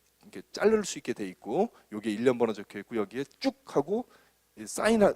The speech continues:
사인이나 도장을 찍게 돼 있고, 여기다 금액은 내가 적는 거예요. 본 적이 있나? 아, 영화 보면 있죠. 미국은 개인도 수표를 많이 쓰니까. 영화 안 봐요?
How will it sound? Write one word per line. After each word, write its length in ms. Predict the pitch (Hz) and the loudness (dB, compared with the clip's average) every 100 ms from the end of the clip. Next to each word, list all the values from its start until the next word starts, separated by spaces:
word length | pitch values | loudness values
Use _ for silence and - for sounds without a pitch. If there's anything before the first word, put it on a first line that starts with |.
| - | 2
사인이나 380 | 180 196 175 160 | 0 2 2 0
도장을 340 | - 139 120 | 2 2 0
찍게 220 | - - | -4 -10
돼 140 | 113 101 | -10 -10
있고, 200 | - 131 | -4 -2
여기다 220 | 120 131 | 2 0
금액은 580 | - 175 185 180 220 - _ _ _ _ _ _ | 2 6 6 6 2 0 _ _ _ _ _ _
내가 240 | 139 147 | 2 2
적는 320 | - 107 107 98 | 2 -2 -12 -14
거예요. 300 | 87 76 - _ _ _ _ _ _ _ - _ - | -16 -18 -20 _ _ _ _ _ _ _ -20 _ -20
본 160 | 104 101 | -18 -10
적이 200 | 117 98 | -10 -10
있나? 240 | 80 - | -14 -16
아, 300 | - 113 104 - _ _ _ | -4 -2 -2 -10 _ _ _
영화 240 | 107 120 190 | -6 0 0
보면 220 | 139 107 | 0 -4
있죠. 280 | 90 - - _ _ _ _ _ _ _ _ _ _ _ | -10 -16 -16 _ _ _ _ _ _ _ _ _ _ _
미국은 440 | - 202 208 202 196 | 2 2 4 0 0
개인도 340 | - 151 185 | 0 0 0
수표를 320 | - - 196 | -2 0 2
많이 220 | 143 - | 2 -2
쓰니까. 560 | 127 - 101 - 80 80 _ _ _ _ _ _ _ _ _ _ _ _ _ - | -8 -8 -10 -14 -16 -18 _ _ _ _ _ _ _ _ _ _ _ _ _ -8
영화 200 | 113 98 | -4 -4
안 100 | - | -4
봐요? 160 | 90 | -14